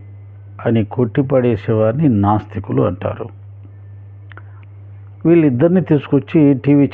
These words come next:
చర్చల్లో కూర్చోబెడతారు. ఈ దేవుడు లేడు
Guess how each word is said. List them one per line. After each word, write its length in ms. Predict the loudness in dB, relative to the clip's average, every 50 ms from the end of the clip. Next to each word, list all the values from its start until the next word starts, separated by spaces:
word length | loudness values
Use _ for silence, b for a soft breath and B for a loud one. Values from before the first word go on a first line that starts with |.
| 0
చర్చల్లో 320 | -2 -2 -2 0 0 0 0
కూర్చోబెడతారు. 880 | 0 -2 -2 -2 -2 -2 -2 -2 -2 -2 -4 -6 -6 -8 -10 -10 -12 b b b b b b b b b b -20 -20 -20 -20 b b b b b b b b b b b b b b b b b -20 -20 -20 -20 -20 -20 -20 -20 -20 -20 -20 -20 -20 -20 -20 -20 -20 -20 -20 -20 -20 -20 -16 -4 0 2
ఈ 60 | 2
దేవుడు 520 | 4 4 4 4 6 6 6 6 6 6 6
లేడు 680 | 6 4 4 4 6 6 6 6 6 6 4 2 0